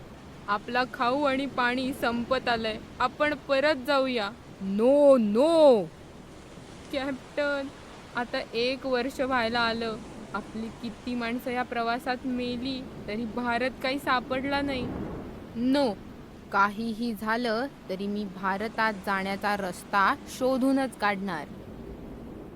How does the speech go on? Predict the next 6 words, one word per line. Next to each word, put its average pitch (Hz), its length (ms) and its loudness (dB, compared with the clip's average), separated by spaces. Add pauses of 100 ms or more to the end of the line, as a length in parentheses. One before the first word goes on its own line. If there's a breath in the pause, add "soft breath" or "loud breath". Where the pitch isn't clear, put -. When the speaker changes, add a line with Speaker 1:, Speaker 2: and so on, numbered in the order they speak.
(260)
Speaker 2:
मित्रांनो, 226 640 0 (420 soft breath)
शेवटी 262 680 0
वीस 247 600 -2
मे 220 400 0 (440)
चौदाशे 262 600 2
अठ्ठ्याण्णव 269 840 -2